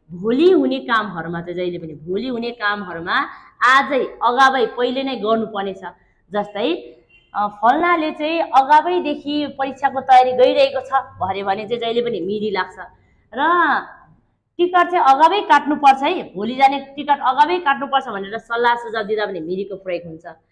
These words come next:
तर इमी चाहिँ जुनै पनि काम पुरा भइसकेको, यसले past टेन्समा मात्रै लाग्छ,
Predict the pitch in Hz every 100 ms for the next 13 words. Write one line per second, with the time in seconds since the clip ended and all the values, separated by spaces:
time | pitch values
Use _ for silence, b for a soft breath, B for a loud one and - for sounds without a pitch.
0 | _ _ _ _ - 311 330 320 262 277
1 | 269 262 254 208 262 311 - 285 285 233
2 | 226 226 - 311 320 320 190 202 180 185
3 | 170 170 185 190 214 220 - 262 277 277
4 | 269 269 262 262 285